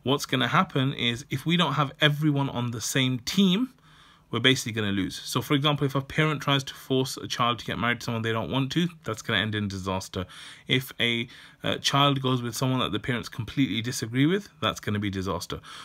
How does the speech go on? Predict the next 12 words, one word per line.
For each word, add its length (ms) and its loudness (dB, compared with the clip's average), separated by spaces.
So, 380 4
um, 280 0
unfortunately, 520 0
this 140 -4
might 240 -2
be 340 -2
not 180 -2
nice 200 0
for 100 -6
you 80 -2
to 140 -4
hear, 320 2